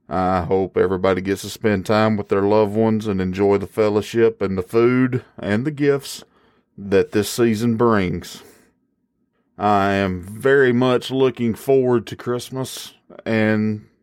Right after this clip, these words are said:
our holiday shutdown at work. It's much needed.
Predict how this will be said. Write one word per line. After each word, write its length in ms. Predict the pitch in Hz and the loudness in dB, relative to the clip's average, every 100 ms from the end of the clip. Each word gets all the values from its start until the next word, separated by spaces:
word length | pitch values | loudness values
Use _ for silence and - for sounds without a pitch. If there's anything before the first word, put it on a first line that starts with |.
| _ - | _ -14
our 280 | - 110 107 | -4 0 2
holiday 500 | 120 117 110 110 107 | 2 2 2 2 0
shutdown 640 | - 139 92 110 110 104 | 0 -2 0 0 2 0
at 100 | 98 | -2
work. 440 | 101 101 107 - - _ - | -2 0 -2 -4 -20 _ -16
It's 340 | - 92 - 107 | -10 -10 -10 -6
much 320 | 98 92 - | -4 -4 -6
needed. 500 | 110 123 123 127 | -4 -2 -2 -4